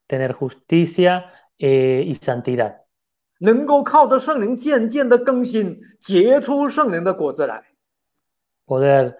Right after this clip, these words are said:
Speaker 1: eh, con la ayuda del Espíritu Santo, dar de los frutos verdaderos.
Speaker 2: 在我们的生活当中显出神的形象。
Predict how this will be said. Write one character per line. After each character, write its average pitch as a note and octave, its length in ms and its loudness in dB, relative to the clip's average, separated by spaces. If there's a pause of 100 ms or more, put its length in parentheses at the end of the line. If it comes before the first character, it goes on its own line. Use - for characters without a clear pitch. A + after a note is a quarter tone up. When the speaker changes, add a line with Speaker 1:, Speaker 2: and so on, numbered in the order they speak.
(380)
Speaker 1:
eh, B2+ 280 -4
con C3 120 -4
la B2+ 60 -2
ayuda D3+ 240 0
del C3+ 120 2
Espíritu D#3+ 280 -4
Santo, E3 680 0
dar D3+ 500 -2
de B2+ 360 -4
los B2 240 -6
frutos D#3+ 340 -2
verdaderos. B2+ 760 -6 (760)
Speaker 2:
在 G3 240 4
我 F#3 180 2
们 G#3 140 0
的 A3 100 4
生 C#4+ 300 0
活 G#3+ 220 4
当 B3 240 2
中 A#3+ 200 2
显 E3 680 -2
出 C#4+ 320 -2
神 F3 300 -4
的 G3+ 80 -2
形 F#3+ 260 -8
象。 F3+ 220 -4